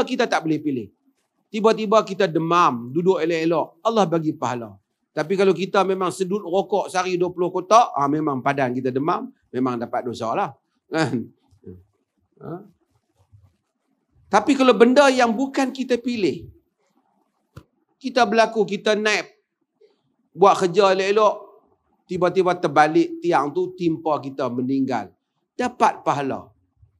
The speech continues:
Tapi kalau kita naik, "Aku ni hidup pun tak guna, duduk susah, tarik tiang bagi timpa," di diri kita, yang tu kita masuk, yang tu Allah hukum kita, kerana kita bunuh diri. Saya nak bagi faham bahasa. Ha?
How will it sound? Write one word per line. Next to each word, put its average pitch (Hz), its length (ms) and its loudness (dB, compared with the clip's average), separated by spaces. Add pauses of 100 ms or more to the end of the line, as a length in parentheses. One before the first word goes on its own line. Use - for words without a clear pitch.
(260)
Tapi 160 240 -2
kalau 202 160 4
kita 190 240 4
naik, 202 400 0
"Aku 165 400 2
ni 147 160 2
hidup 151 320 2
pun 151 80 -2
tak 143 160 -4
guna, 156 240 0
duduk 143 240 -6
susah, 151 240 0
tarik 147 400 0
tiang 143 240 -2
bagi 143 240 -2
timpa," 156 400 4 (640)
di 147 160 0
diri 160 320 6
kita, 220 160 2
yang 147 240 0
tu 214 80 2
kita 165 240 0
masuk, 127 400 -2 (480)
yang 135 240 2
tu 196 160 4
Allah 139 180 -2
hukum 123 380 -4
kita, 101 240 -8
kerana 120 240 -6
kita 107 160 -8
bunuh 110 320 -4
diri. 98 320 -16 (480)
Saya 139 240 -2
nak 131 80 -2
bagi 139 160 4
faham 127 560 0
bahasa. 107 480 -6 (240)
Ha? - 160 -14